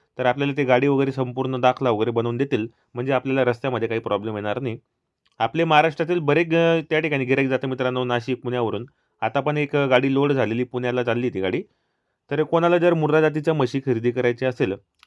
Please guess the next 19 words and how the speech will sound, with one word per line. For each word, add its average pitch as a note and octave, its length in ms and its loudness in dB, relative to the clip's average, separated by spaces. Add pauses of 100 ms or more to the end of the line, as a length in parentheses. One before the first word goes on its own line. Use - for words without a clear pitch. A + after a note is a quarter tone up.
दुसऱ्या B2+ 340 -2
तिसऱ्या B2 340 -2
जापेला A#2 460 2 (420)
बारा A#2 320 4
लिटरपासून D3+ 720 0
तर C3+ 280 -6
अठरा C3 260 4
लिटरच्या C#3 500 -2
अंदर C#3 200 -2
बाहेर A#2+ 240 2
तुम्हाला A#2 340 -2
दुधाची B2+ 380 -6 (100)
कॅपॅसिटी B2+ 460 -4 (460)
म्हशी C#3+ 220 -4
भेटेल. E2+ 320 -4 (800)
पाहू D#3+ 120 2
शकता C#3+ 240 -2
आपण A#2 140 -4
व्हिडिओमध्ये. F#2+ 380 -2